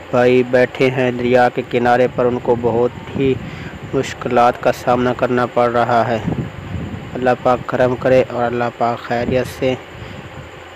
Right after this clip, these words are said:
और अल्लाह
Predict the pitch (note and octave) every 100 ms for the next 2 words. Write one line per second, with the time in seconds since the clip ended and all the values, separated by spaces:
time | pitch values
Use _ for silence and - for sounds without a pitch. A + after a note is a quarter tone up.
0 | - - - - - - - - - -
1 | - - - E4+ - F5+ - - - -
2 | - - - - - - - - - -
3 | - - - - - - - - E3 B2+
4 | B2+ - C3 C3